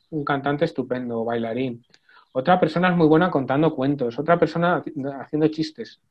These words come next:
La creatividad, la creatividad es inherente al ser humano, lo que depende de nuestra propia naturaleza es cómo la manifestemos.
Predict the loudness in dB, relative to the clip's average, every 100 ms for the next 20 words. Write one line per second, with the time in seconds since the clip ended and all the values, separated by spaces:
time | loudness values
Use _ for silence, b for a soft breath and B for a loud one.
0 | b b b 2 4 4 6 4 2 -6
1 | -8 2 4 4 2 -2 0 0 0 4
2 | 4 4 2 4 4 4 2 -2 2 0
3 | 2 -2 0 0 0 -2 0 2 4 4
4 | 4 2 -2 -4 0 0 0 -2 -2 -2
5 | -2 -2 -4 -4 0 2 2 -2 -8 -14
6 | -14 -18 -18 _